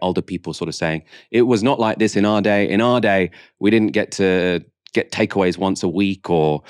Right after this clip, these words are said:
go to the pub all the time. Those were all special occasions." Um, this is completely changed now. At the same time,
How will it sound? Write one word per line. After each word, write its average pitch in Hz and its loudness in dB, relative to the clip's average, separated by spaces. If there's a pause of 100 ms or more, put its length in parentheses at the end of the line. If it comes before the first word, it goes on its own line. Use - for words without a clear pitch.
(460)
go 113 2
to 101 2
the 82 0
pub 101 0
all 98 4
the 92 2
time. 95 0
Those 101 2
were 98 2
all 95 -2
special 107 -8
occasions." 95 -4 (380)
Um, 82 -8
this 78 -8
is 78 -14
completely - -6
changed 80 -6
now. 85 -2 (560)
At 135 -4
the 110 -2
same 107 0
time, 92 -2